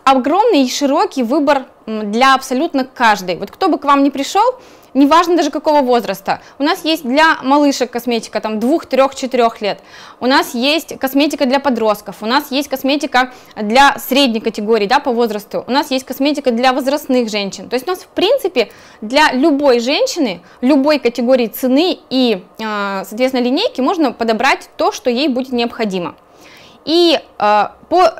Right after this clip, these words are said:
если брать, например, решение проблем, то мы можем решить, ну, практически, могу сказать, любую проблему.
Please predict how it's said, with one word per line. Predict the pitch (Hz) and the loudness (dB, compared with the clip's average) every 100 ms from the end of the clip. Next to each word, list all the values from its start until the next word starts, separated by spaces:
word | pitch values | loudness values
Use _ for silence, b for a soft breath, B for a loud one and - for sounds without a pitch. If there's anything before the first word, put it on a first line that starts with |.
| - | -6
если | 254 254 | -4 2
брать, | 294 285 | 2 2
например, | 226 233 247 247 | -2 -2 0 0
решение | 269 320 277 | 0 0 0
проблем, | 254 277 269 415 571 392 - | 0 -2 0 0 -2 -6 -8
то | - 302 262 | 0 2 2
мы | 240 302 | 4 2
можем | 311 349 311 | 2 2 2
решить, | 277 - 330 359 - B B | 0 -2 -2 -4 -8 B B
ну, | B 302 | B -2
практически, | 339 339 - 427 - - - | 0 -2 -2 -2 -2 -4 -2
могу | 254 254 | 0 0
сказать, | 262 277 285 | -2 -4 0
любую | 262 247 285 269 | 0 2 0 -2
проблему. | 233 220 190 170 | -2 -4 -4 -6